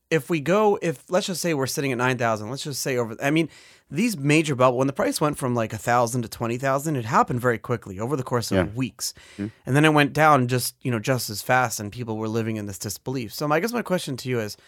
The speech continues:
Speaker 1: let's say, hypothetically speaking, we, we're sitting at nine thousand now, there's some sort of event or something happens, and over the next, like, let's just say four weeks, we see this price nonstop go from nine thousand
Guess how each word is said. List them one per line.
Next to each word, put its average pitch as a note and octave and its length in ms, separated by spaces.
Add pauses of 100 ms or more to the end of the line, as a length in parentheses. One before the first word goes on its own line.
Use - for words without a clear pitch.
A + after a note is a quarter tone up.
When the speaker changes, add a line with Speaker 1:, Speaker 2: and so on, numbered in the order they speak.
(360)
Speaker 1:
let's F3+ 140
say, A#3 140
hypothetically C#3 580
speaking, A2 440
we, G#2+ 220
we're A2+ 120
sitting D3 240
at C#3 60
nine C3 180
thousand A2+ 380
now, G#2 240
there's G#2+ 180
some A#2+ 420
sort B2 220
of G#2 100
event A2 440
or A2+ 40
something C#3 280
happens, G#2+ 380 (440)
and D3 100
over E3 160
the D#3+ 80
next, E3+ 280
like, C3+ 180 (460)
let's F#3 120
just A3 120
say D#3 80
four D3 480
weeks, A#2+ 420 (220)
we D3 100
see D#3+ 160
this B2+ 160
price A#2+ 360
nonstop G#2+ 840
go A#2+ 180
from G#2+ 240
nine B2 240
thousand G#2+ 540